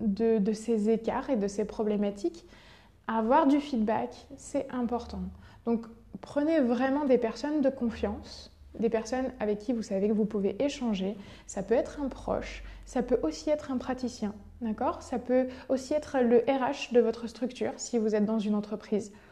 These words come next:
Prenez quelqu'un de neutre en qui vous avez confiance et essayez d'exposer les faits de la manière la plus neutre possible pour pouvoir avoir un retour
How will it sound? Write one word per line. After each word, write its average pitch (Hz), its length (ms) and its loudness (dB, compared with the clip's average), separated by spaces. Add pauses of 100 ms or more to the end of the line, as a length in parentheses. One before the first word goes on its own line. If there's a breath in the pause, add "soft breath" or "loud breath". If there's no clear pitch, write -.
(200 loud breath)
Prenez 311 240 0
quelqu'un 262 320 2
de 220 140 4
neutre 190 440 0
en 226 120 -2
qui 247 180 0
vous 247 120 4
avez 214 200 2
confiance 220 560 -4 (320 loud breath)
et 240 180 4
essayez 254 320 2
d'exposer 262 680 2
les 233 180 6
faits 254 460 -4 (500 loud breath)
de 202 240 4
la 302 180 2
manière 262 520 0
la 226 140 0
plus 226 220 -2
neutre 247 440 2
possible 220 560 -2 (200)
pour 285 200 -2
pouvoir 254 420 -2
avoir 214 300 0
un 208 120 0
retour 254 360 -2